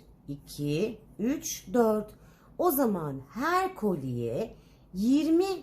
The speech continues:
tane yumurtayı eşit olarak paylaştırdığımda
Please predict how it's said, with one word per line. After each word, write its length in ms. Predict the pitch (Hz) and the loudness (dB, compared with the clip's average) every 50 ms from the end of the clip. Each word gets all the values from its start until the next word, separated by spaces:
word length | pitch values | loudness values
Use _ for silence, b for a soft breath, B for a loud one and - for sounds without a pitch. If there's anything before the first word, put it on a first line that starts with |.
| - - - - - - - _ - - _ - - | -12 -20 -20 -20 -20 -20 -20 _ -20 -20 _ -20 -10
tane 340 | - 220 208 185 170 160 156 | -6 -2 -2 -2 -2 -2 -2
yumurtayı 560 | 151 160 190 233 233 220 214 - 170 151 143 - | -2 -2 -2 0 0 -2 -2 -4 -6 -8 -6 -4
eşit 280 | 190 220 - - - 269 | -4 -6 -6 -6 -4 -2
olarak 300 | 247 190 165 170 - - | -2 -2 -2 -4 -6 -4
paylaştırdığımda 1200 | 247 240 220 196 175 160 156 - - 147 139 127 127 123 117 107 110 110 - 90 110 147 202 - | -2 0 0 0 0 -2 -4 -6 -8 -8 -8 -6 -4 -6 -6 -6 -6 -8 -8 -8 -6 -8 -8 -8